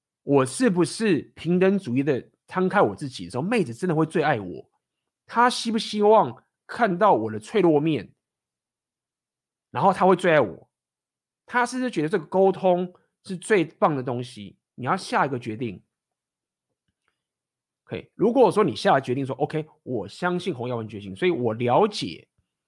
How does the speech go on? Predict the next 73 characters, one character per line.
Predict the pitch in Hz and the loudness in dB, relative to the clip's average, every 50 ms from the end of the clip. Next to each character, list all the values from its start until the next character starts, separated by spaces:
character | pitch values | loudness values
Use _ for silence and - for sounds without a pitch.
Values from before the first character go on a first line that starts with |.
| _ _ _ _ _ _ _ | _ _ _ _ _ _ _
最 | _ - 214 190 | _ 2 4 6
棒 | 196 190 | 6 4
的 | 175 147 | 4 2
两 | 117 78 90 | -2 -4 -6
性 | 110 - 131 113 110 | -10 -10 -8 -6 -6
动 | 131 117 95 85 | -6 -6 -8 -10
态， | - - 110 - - _ _ _ _ _ _ _ | -10 -10 -10 -10 -12 _ _ _ _ _ _ _
其 | - - 143 | -12 -10 -6
实 | 147 160 | -6 -6
不 | 156 160 151 | -6 -6 -12
是 | 147 - - 196 | -12 -10 -8 -2
在 | 180 175 | -2 -2
跟 | 165 175 | 0 0
他 | 156 160 | -2 -2
讲 | 147 110 85 | -2 -4 -8
平 | 90 110 104 | -10 -10 -8
等 | 98 101 101 | -8 -8 -10
主 | - - 73 | -12 -14 -14
义， | 90 95 - _ _ _ _ _ _ _ _ _ _ _ _ | -14 -14 -16 _ _ _ _ _ _ _ _ _ _ _ _
不 | - 147 | -4 -4
是 | 135 - - 214 | -4 -2 0 4
要 | 208 190 160 | 4 4 4
把 | - 135 151 | 6 4 4
我 | 156 139 110 | 4 4 2
的 | 113 | 0
这 | 117 | -4
个 | 143 135 | -8 -8
东 | 139 | -8
西 | 147 | -8
怎 | 127 104 | -10 -12
么 | 101 - | -14 -14
摊 | - - 135 135 143 | -12 -10 -8 -8 -8
开， | 131 - 139 | -8 -8 -8
然 | 123 117 | -6 -6
后 | 123 - | -8 -8
平 | - 117 123 135 | -8 -8 -8 -4
等， | 143 117 | -4 -6
然 | 104 110 | -4 -4
后 | 131 | -6
说 | 139 165 151 | -6 -4 -6
，“你 | 147 123 | -6 -6
看 | 127 170 180 165 | -6 -6 -6 -4
我 | 135 117 113 | -4 -4 -6
这 | 113 - 180 | -6 -6 -6
样 | 175 160 | -6 -4
子 | 139 | -6
一 | 131 | -6
切 | 135 - - 180 175 | -8 -6 -6 -4 0
都 | 165 160 160 | 0 0 -2
可 | 160 - 147 | -2 -4 -4
以， | 156 147 | -2 -2
你 | 131 | -2
都 | 120 151 | -2 -2
知 | 151 151 - | -2 0 0
道 | 165 147 | 0 2
我， | 123 | 2
我 | 135 165 | 2 0
也 | 135 | -2
知 | 120 131 | -2 0
道 | 151 147 135 | 0 0 0
你， | 127 110 110 _ _ _ _ | 0 -6 -10 _ _ _ _
我 | - 101 | -8 -4
没 | 123 170 | 0 0
有 | 175 156 | 0 2
多， | 160 165 151 | 2 0 0
你 | 120 | 0
没 | 127 | 0
有 | 147 | -2
少， | 147 127 | 0 0
我 | 113 | 0
没 | 110 143 | 0 0
有 | 170 160 | 0 0
control， | - 120 113 117 - - 165 135 107 - | -2 -4 -8 -8 -2 0 0 0 0 -2